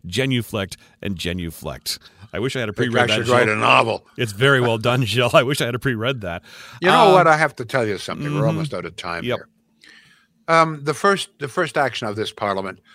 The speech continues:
Speaker 2: is to pass a bill which says you don't have to be in parliament. You can stay at home in your little jammies, okay? The other, the, the next thing that they're passing is this so-called, uh, conversion therapy bill.
Speaker 1: Yes.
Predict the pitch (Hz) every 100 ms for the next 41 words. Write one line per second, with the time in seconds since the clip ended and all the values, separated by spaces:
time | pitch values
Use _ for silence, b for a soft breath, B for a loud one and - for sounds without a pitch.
0 | b b b 127 117 - 123 113 131 123
1 | 120 113 110 107 104 101 117 104 104 104
2 | 104 92 98 - 92 95 87 - 92 82
3 | 82 - B B B 123 117 104 - 123
4 | 104 101 104 95 92 95 101 95 92 98
5 | 95 87 82 87 92 - 95 90 _ B
6 | B B B B B 151 185 262 233 -
7 | 143 160 139 156 185 - - 135 123 110
8 | 117 98 107 90 - 113 - _ b b
9 | b 147 131 151 147 - 160 165 - 143
10 | 135 131 123 107 b b b b 110 156
11 | 156 139 160 156 160 143 - 196 196 180
12 | 131 95 95 87 - 76 57 -